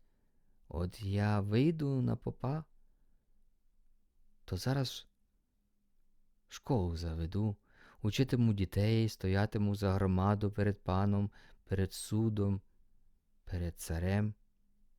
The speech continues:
Заїдять? Та що?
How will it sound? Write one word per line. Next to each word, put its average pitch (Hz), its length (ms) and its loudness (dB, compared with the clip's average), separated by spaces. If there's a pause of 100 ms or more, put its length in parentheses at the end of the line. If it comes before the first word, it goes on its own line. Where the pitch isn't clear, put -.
(960)
Заїдять? 87 800 -4 (1300)
Та 123 160 -6
що? - 400 -8